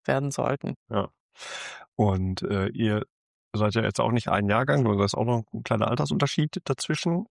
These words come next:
Speaker 2: Spielt
Speaker 1: Genau.
Speaker 2: das irgendwie noch eine Rolle, oder?
Speaker 1: Also Jens ist, ähm, ich muss mal überlegen, fünfzehn Jahre älter als
Speaker 2: Mhm.
Speaker 1: ich. Ähm, die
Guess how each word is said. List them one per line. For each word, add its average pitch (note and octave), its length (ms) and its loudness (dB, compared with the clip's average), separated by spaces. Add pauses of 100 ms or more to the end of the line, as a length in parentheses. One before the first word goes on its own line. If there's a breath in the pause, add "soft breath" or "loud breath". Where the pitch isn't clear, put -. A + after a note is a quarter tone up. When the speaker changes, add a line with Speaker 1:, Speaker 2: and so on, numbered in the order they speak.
Speaker 2:
Spielt - 420 -8
Speaker 1:
Genau. - 80 0
Speaker 2:
das - 120 -4
irgendwie D3 280 -2
noch D3 200 0
eine D#3 80 2
Rolle, E3+ 360 2 (340)
oder? G#2 360 -6 (180)
Speaker 1:
Also D#3+ 220 2
Jens E3 420 6
ist, - 600 0
ähm, D#3 420 2
ich - 240 -4
muss D#3+ 180 0
mal D#3 180 2
überlegen, D#3+ 440 4
fünfzehn E3+ 400 -2
Jahre C#3+ 240 4
älter F3+ 300 2
als G#3+ 260 4
Speaker 2:
Mhm. A3 60 2
Speaker 1:
ich. B3 180 0 (760 loud breath)
Ähm, D#3 500 4 (840)
die D3+ 720 2